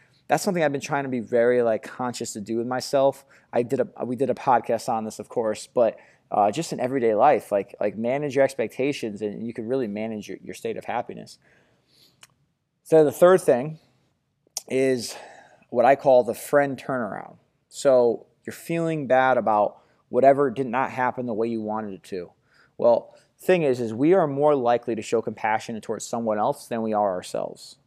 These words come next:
So what, you know, a very quick way to sort of get yourself out of that negative feeling is to take whatever happened to you, remove yourself from it, and put you, and don't actually, like, throw this on your friend's lap. I'm sure they have enough to <laughs> worry about.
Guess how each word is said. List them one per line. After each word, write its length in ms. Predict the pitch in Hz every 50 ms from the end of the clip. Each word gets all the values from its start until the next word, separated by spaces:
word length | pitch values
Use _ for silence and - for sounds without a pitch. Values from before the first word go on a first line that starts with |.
| _ _
So 520 | - - - 139 123 117 113 110 104 104 - _ _ _ _ _ _ _ _ - -
what, 280 | 120 131 - - -
you 280 | - 127 - - - 135
know, 140 | 131 120 117
a 40 |
very 280 | 120 123 143 151 170 165
quick 280 | - - 175 151 - -
way 160 | 135 139 139
to 80 | 120
sort 160 | - - 110 107
of 140 | 98 - -
get 140 | - 117 -
yourself 400 | 113 117 - - 123 107 101 -
out 240 | - 95 104 113 110
of 180 | 110 104 92 90
that 300 | 101 92 82 - - -
negative 380 | 110 113 110 104 104 95 87
feeling 460 | - - 139 160 151 107 85 87 98 - _ _ _ _ _ _ _ _
is 220 | - 120 117 - -
to 420 | - - 131 117 113 110 110 104 - _ _ _ _ _
take 260 | - 151 151 147 -
whatever 340 | 123 113 113 117 123 143 156
happened 380 | 156 147 139 139 - 151 147
to 120 | - - 165
you, 300 | 135 101 95 98 117 - _ _ _ _ _ _ _ _
remove 380 | - 120 117 120 135 147 139
yourself 420 | 123 117 104 - - 117 117 120 -
from 200 | - 92 87 90
it, 160 | 92 - - _ _ _ _ _ _ _ -
and 180 | 117 120 117
put 220 | - - 160 147 131
you, 180 | 127 123 120 - _ _ -
and 240 | 113 117 101 123 131
don't 200 | 156 160 156 -
actually, 520 | - 120 123 123 - - - 151 135 131 131
like, 240 | 117 110 107 - -
throw 240 | - - 127 120
this 160 | 117 117 113 -
on 120 | 117 113
your 100 | 107 104
friend's 300 | - - 110 104 101 98
lap. 260 | 98 101 113 127 -
I'm 100 | 95 98
sure 180 | - - 127 110
they 60 | 110
have 120 | 107 98
enough 300 | 98 98 98 101 98 - -
to 80 | 110
<laughs> 160 | 104 104 - -
worry 120 | 143 135
about. 540 | 127 - - 156 123 135 - - _ -